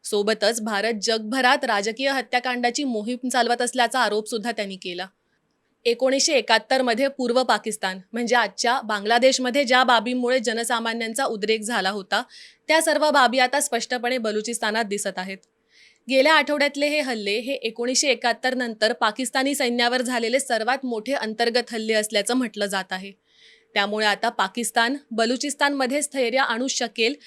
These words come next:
की पाकिस्तानमध्ये अजून एकदा फाळणी पाहायला मिळणार, असा प्रश्न उपस्थित होत आहे. तर हा होता स्टोरी so फारचा आजचा एपिसोड.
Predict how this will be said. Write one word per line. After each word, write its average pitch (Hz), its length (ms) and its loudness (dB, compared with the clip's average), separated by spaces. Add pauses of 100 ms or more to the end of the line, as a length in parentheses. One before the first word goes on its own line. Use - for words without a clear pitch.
(200)
की 359 80 0
पाकिस्तानमध्ये 294 720 0
अजून 294 360 -2
एकदा 302 220 2
फाळणी 240 340 -2
पाहायला 226 360 0
मिळणार, 190 380 -8 (380)
असा 226 200 0
प्रश्न 240 280 -2
उपस्थित 220 480 -2
होत 190 140 -10
आहे. 185 240 -10 (300)
तर 320 100 6
हा 302 200 6
होता 311 300 4
स्टोरी 247 300 0
so 262 240 -2
फारचा 226 260 2
आजचा 214 320 2
एपिसोड. 208 420 -2